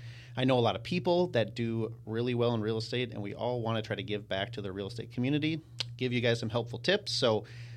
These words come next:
my advice is, if you're listening for the first time, you know, try to take away one or two things. Don't try to implement everything. These people are rock stars that we have on here. It's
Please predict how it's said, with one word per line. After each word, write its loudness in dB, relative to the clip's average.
my 2
advice 2
is, 2
if -2
you're -2
listening 0
for -6
the -4
first -2
time, 0
you 0
know, 2
try -4
to 0
take -2
away -2
one -2
or -2
two -4
things. -12
Don't -4
try 2
to -2
implement -4
everything. -2
These -4
people -2
are -4
rock -4
stars 0
that -2
we -4
have 2
on 2
here. 0
It's -2